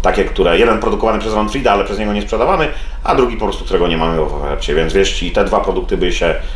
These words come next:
dało jakoś gamę rozszerzyć, to na pewno te dwa. O, a czy, wiesz, to też jest takie pytanie, bo może jest coś, na co jeszcze nie wpadłem, żeby się przydało,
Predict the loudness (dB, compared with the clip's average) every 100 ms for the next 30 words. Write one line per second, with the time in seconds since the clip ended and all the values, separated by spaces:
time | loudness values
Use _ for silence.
0 | -6 -6 -4 0 4 4 4 2 0 2
1 | 2 0 0 -2 0 2 2 2 2 2
2 | 0 0 2 2 2 -4 -8 -8 -8 -8
3 | -2 2 4 4 2 0 0 0 2 4
4 | 6 4 0 -8 -8 -8 -8 -6 0 0
5 | 2 2 2 0 -2 -2 0 0 2 2
6 | 2 2 -6 -8 -8 -8 -8 -8 -8 -8
7 | -8 -6 -2 2 2 2 2 0 0 0
8 | 0 2 0 0 2 2 2 0 -2 -4
9 | -4 0 2 2 2